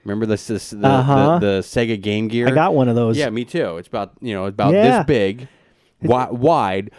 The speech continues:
Speaker 1: but then you can pop the controllers off and use it as, they're, they're like mini versions of a Wii,
Speaker 2: Right.
Speaker 1: like a Wii controller.
Speaker 2: That's right. Um,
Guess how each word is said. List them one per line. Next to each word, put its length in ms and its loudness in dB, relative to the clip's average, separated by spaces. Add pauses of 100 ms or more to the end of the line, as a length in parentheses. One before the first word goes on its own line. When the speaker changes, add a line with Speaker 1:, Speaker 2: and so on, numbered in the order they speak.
(120)
Speaker 1:
but 100 0
then 160 0
you 120 -2
can 240 -6
pop 500 -4
the 100 -8
controllers 640 0
off 420 -4
and 200 -2
use 220 -2
it 100 0
as, 340 -8
they're, 300 -4
they're 160 -2
like 240 -8
mini 360 -2
versions 440 -4
of 80 -10
a 60 -8
Wii, 380 -14 (140)
Speaker 2:
Right. 180 -6
Speaker 1:
like 20 -10
a 120 -6
Wii 140 -6
controller. 640 -12 (580)
Speaker 2:
That's 180 -4
right. 240 -4 (720)
Um, 520 -6